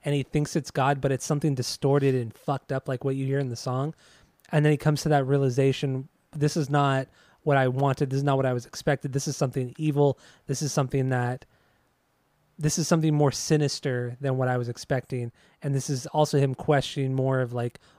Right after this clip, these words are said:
"Why is everything so fucked up?" I feel like the, the distorted voice is something meant to be sinister lyrically and musically.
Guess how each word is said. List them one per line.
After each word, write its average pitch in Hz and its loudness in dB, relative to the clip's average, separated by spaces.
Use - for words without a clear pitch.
"Why 139 4
is 131 2
everything 123 -2
so 120 -6
fucked - -10
up?" 117 -8
I 147 -2
feel 160 4
like 147 2
the, 151 0
the 151 -2
distorted 165 4
voice 139 4
is 127 -6
something 135 0
meant 139 0
to - -8
be 127 -4
sinister 127 -4
lyrically 131 -2
and 131 -6
musically. 120 -8